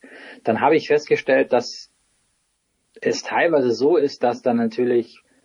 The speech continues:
„Ach, was brauchen wir schon wieder eine neue Software? Wir haben doch unser Excel, das reicht doch. Muss ich da wieder zweimal was machen?“ aus den Abteilungen gemerkt. Das heißt, man hat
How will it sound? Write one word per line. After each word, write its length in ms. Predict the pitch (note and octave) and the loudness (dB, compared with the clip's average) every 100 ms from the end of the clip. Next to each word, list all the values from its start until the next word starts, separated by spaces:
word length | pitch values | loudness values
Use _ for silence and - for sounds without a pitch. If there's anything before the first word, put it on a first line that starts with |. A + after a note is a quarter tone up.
| _ _ _ - | _ _ _ -6
„Ach, 300 | A#2+ B2+ B2+ | -2 -2 -2
was 160 | B2 | -4
brauchen 300 | - C3 B2+ | 0 0 2
wir 120 | B2+ A#2+ | 0 0
schon 160 | B2+ | 2
wieder 120 | A#2+ | 2
eine 100 | A#2+ | 2
neue 240 | A#2 A#2 A#2 | 4 2 2
Software? 400 | B2 C3 - A2 | 0 -2 -4 -2
Wir 140 | A#2 | -2
haben 140 | B2 C#3+ | -2 -2
doch 80 | |
unser 280 | C3 A#2+ B2+ | -2 -2 -4
Excel, 280 | A2 - A#2+ | -6 -6 -6
das 160 | A2 - | -4 -2
reicht 340 | A#2 C3 - | 2 2 0
doch. 120 | A2+ | -2
Muss 180 | A#2 C3 | 2 0
ich 100 | C3+ | 0
da 140 | B2+ | 0
wieder 180 | A#2 B2+ | 2 0
zweimal 460 | A#2+ B2 C3 C#3 A#2+ | 0 0 2 2 0
was 180 | A2 A#2 | -2 -4
machen?“ 220 | A2+ A2+ | -6 -6
aus 160 | A2+ | -10
den 100 | A#2 | -4
Abteilungen 540 | G#2+ - A2+ A2 G#2+ G#2 | -4 -2 0 2 0 -2
gemerkt. 460 | F#2+ F2+ E2+ - _ _ - - - - - - | -6 -6 -8 -10 _ _ -20 -20 -20 -20 -20 -14
Das 140 | - A2 | -4 2
heißt, 420 | C3 D3+ - - | 2 0 -4 -2
man 160 | A#2 | -2
hat 300 | B2 C#3+ - | 0 -2 -4